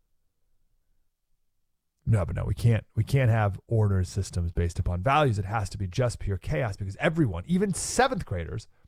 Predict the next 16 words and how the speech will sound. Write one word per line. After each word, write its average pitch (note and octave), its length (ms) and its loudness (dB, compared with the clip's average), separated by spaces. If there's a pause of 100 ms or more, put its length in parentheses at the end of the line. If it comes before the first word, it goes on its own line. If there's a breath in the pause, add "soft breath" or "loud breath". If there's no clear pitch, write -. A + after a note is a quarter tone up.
(120)
have B2+ 200 -2
to C3 100 -2
do B2 220 2
what A#2+ 120 0
is G#2 120 0
right A2+ 360 -2
in G#2+ 120 -6
their G#2 220 -2
own A2+ 260 10
eyes F2 560 -2 (1000)
in - 120 -4
that G2 180 -2
very F2+ 260 0
moment. F2 360 -4
Heaven F#2 240 -6
forbid F2 460 -4